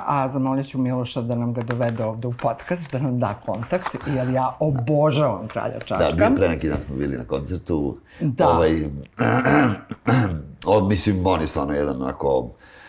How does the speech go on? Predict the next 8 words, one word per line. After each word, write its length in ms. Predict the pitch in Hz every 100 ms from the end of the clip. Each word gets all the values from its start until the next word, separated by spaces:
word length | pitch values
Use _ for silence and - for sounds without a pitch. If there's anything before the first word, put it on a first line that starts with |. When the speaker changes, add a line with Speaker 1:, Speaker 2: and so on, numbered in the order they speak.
| - -
Speaker 2:
a, 280 | 73 73 76 - - 82 87 87
umetnik. 560 | 98 90 - - - - _ - -
Speaker 1:
Da. 300 | 123 113 113 - - -
Speaker 2:
I 140 | 120
mi 360 | 101 95 117 131
se 160 | - 117
onako 320 | 110 107
i, 100 | 104